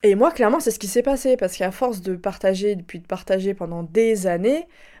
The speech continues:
bah, au bout d'un moment, forcément, j'ai moins de créativité, il y a moins de choses qui me, qui me parlent. Enfin, c'est même pas des moins de choses qui me parlent, c'est que,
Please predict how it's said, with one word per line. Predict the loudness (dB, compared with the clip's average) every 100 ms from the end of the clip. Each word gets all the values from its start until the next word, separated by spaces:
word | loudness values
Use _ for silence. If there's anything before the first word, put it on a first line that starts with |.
| -6
bah, | 0 2 2
au |
bout | 0 0
d'un | 0
moment, | 0 0 -2
forcément, | -2 -8 -6 -4 -2
j'ai | -4
moins | -4 -6
de | -6
créativité, | -4 -6 -6 -12 -8 0 2
il |
y | 4
a | 2
moins | -2
de | -8
choses | -10 -12
qui | -10 -8
me, | -6 -6 -6 -6 -8
qui | -8
me | -8 -6
parlent. | 0 0
Enfin, | -2
c'est | -4
même | -2
pas | 0
des | -2
moins | -2 -2
de | -4
choses | -4 -8
qui | -6
me | -4
parlent, | 2 2 2
c'est | -4 -8
que, | 0 2 2